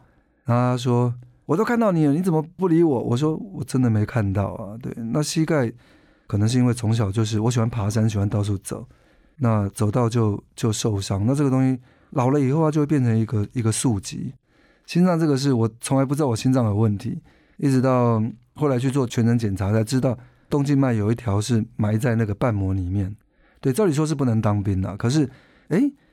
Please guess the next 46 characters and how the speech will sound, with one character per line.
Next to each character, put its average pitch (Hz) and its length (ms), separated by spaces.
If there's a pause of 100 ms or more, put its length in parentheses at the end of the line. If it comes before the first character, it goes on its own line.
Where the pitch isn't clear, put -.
(260)
我 131 180
还 180 140
是 240 200
很 120 320 (500)
莫 208 160
名 156 120
其 151 140
妙 180 120
的 151 100
把 123 120
兵 151 280
当 143 240
完， 120 160
而 143 100
且 156 80
我 117 120
还 120 60
当 143 180
了 127 100
班 131 280
长， 104 260 (440)
我 113 140
还 131 100
带 139 280
兵， 131 380
然 131 120
后 147 60
甚 165 180
至 156 100
那 156 120
时 139 120
候 139 220 (280)
还 156 140
把 143 120
人 120 100
家 143 260 (140)
阿 143 80
兵 139 180
哥 135 160
操 147 260
得 131 80
不 120 140
要 131 140
不 113 120
要 139 180
的， 110 60